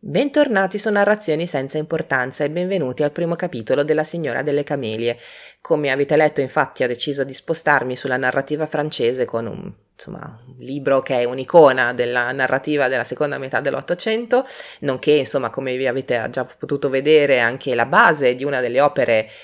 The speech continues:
eh, liriche più famose probabilmente della storia, che è La Traviata di Giuseppe Verdi,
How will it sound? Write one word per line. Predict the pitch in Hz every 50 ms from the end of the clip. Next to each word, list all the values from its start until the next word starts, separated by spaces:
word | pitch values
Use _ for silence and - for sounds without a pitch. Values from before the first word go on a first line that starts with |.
| - _
eh, | - - - 117
liriche | 127 175 208 196 160 135 - 143 120 117
più | 117 - 123
famose | 107 - - 113 117 123 135 127 120 120 110
probabilmente | - - 113 120 117 120 135 165 170 165 185 - 175
della | 156 160 170 180
storia, | - - - 175 170 160 160 170 196 254 294 - - - - - - _
che | - 165 135
è | 135
La | 127 120
Traviata | 117 - 135 131 131 123 123 120 117 117
di | 131 127
Giuseppe | 127 135 135 143 127 - - 123
Verdi, | 117 107 - - - 131 151 185 -